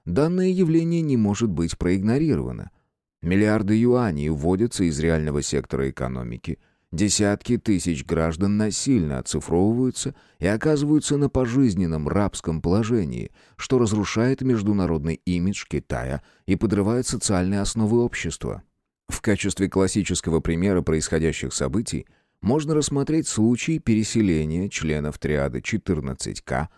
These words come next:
в Друмир. Как вам, наверное, известно, группировка насчитывала более сорока тысяч активных членов.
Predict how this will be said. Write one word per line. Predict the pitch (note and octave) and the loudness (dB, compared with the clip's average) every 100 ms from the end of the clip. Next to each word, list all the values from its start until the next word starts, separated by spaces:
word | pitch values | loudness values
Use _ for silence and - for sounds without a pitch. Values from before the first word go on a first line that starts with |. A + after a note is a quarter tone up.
| - | -12
в | D2+ | -8
Друмир. | E2 G2+ C3 C3+ D2 - _ _ _ _ _ _ | -2 0 0 -2 -6 -10 _ _ _ _ _ _
Как | F3 E3+ | -2 0
вам, | D#3 D3 | 0 2
наверное, | C3+ B2 A#2 C3 | 2 2 2 2
известно, | B2+ C#3+ E3 B2+ G#2+ | 2 0 0 0 0
группировка | G2 A#2 C3 C#3+ B2 | 2 2 2 2 0
насчитывала | G2 - G#2 - C3+ C3+ | 0 0 -2 0 2 2
более | F2 F2 E2+ | 4 2 2
сорока | - F2+ F2 F2 | 2 0 0 -4
тысяч | E2+ - F#2 G#2+ | -4 -4 -2 -2
активных | - F2+ D#2+ F#2 | -2 -2 -2 -2
членов. | - B2 A#2 A#1+ - | -2 0 0 -2 -12